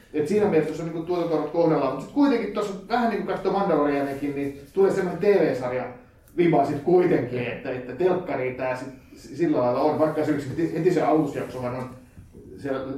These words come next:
ilmassa, niin on tietysti hienosti toteutettu, eikä siinä mitään, mut että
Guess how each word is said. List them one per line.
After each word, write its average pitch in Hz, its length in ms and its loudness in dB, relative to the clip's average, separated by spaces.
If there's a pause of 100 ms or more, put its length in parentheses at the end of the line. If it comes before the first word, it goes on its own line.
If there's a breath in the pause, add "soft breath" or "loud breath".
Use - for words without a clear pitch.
(140)
ilmassa, 139 400 0
niin 123 100 -6
on 123 60 -8
tietysti 135 240 -6
hienosti 139 320 0
toteutettu, 139 560 0
eikä 120 160 -4
siinä 131 160 -6
mitään, 131 380 -2
mut 113 100 -8
että 120 240 -8